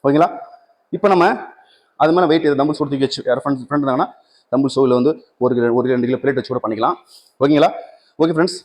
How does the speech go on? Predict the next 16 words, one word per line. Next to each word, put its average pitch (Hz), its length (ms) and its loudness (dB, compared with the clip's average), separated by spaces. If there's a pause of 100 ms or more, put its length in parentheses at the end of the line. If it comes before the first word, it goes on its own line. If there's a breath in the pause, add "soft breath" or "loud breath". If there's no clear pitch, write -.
(420 soft breath)
இந்த 143 140 0
மாதிரி 170 120 2 (200)
எக்ஸர்சைஸ் 135 300 -2
வந்து 143 120 2 (1200 soft breath)
ரெண்டு 151 180 4
டம்பிள்ஸ் 170 220 4
இருந்தா 175 200 4
சூப்பரா 147 240 2
பண்ணிக்கலாம். 110 300 -2 (160)
ஓகேங்களா? 123 280 2 (420 loud breath)
நம்ம 117 200 0
ஜிம்முக்கு 165 240 2
வாய்ப்பு 143 180 0
இருந்தா 175 200 2
ஜிம்முக்கு 160 200 -2
போங்க. 143 140 2